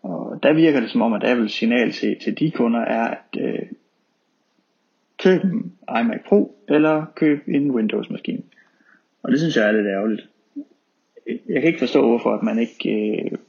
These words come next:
gør mere for at få den Mac Pro på markedet. Egentlig så kunne man lige så godt lave den her, øhm, Mac Pro fem komma en,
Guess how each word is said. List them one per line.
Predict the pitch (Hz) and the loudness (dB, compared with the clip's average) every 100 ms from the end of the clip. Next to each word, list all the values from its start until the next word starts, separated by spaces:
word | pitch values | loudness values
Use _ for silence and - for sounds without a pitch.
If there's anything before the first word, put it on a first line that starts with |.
| - _ _ _ _ _ _ - | -20 _ _ _ _ _ _ 0
gør | 117 | 2
mere | 117 113 113 | 2 0 -2
for | - 110 | 0 -2
at | 104 | -2
få | - | -4
den | 110 123 _ _ _ - - _ _ | -4 -4 _ _ _ -20 -20 _ _
Mac | - 110 - | -6 -6 -2
Pro | 123 120 - _ _ - | 0 0 -4 _ _ -4
på | |
markedet. | 110 104 117 110 - - _ _ _ _ _ _ _ _ _ _ - | 0 2 0 -2 -6 -18 _ _ _ _ _ _ _ _ _ _ -2
Egentlig | 160 131 110 | 4 4 4
så | 147 143 | 2 0
kunne | - - 120 | -2 0 2
man | 110 | 4
lige | 170 | 2
så | - | 2
godt | 120 110 | 2 2
lave | 117 120 | 2 2
den | 117 117 | 2 0
her, | 110 101 107 | -4 -4 -6
øhm, | - - - - - - _ - _ - - - - | -8 -8 -12 -14 -20 -20 _ -20 _ -20 -20 -20 -4
Mac | 123 110 - | 0 0 0
Pro | 107 | 0
fem | 139 - | 2 2
komma | - 117 | 2 0
en, | 113 | 0